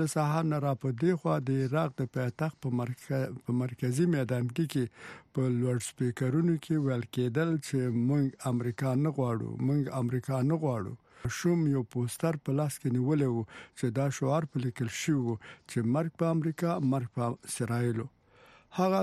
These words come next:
سړکونه او پلونه چې زرغون زون ته ورځي په دغه سیمه کې د عراق د حکومت مرکز او د امریکا د سفارت په شمول یو شمیر خارجي سفارتونه دي په کانکریټي دیوالونو سره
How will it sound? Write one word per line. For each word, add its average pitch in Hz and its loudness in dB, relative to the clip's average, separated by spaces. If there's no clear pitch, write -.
سړکونه 170 2
او 143 2
پلونه 151 2
چې 131 0
زرغون 127 0
زون 180 2
ته 170 0
ورځي 127 0
په 131 0
دغه 156 0
سیمه 151 2
کې 127 -2
د 120 0
عراق 170 0
د 143 2
حکومت 139 0
مرکز 151 0
او 135 2
د 120 0
امریکا 131 -2
د 123 -4
سفارت 131 -2
په 131 -4
شمول 156 0
یو 147 2
شمیر 127 -2
خارجي 120 0
سفارتونه 127 0
دي 180 4
په 131 2
کانکریټي 127 0
دیوالونو 131 2
سره 165 0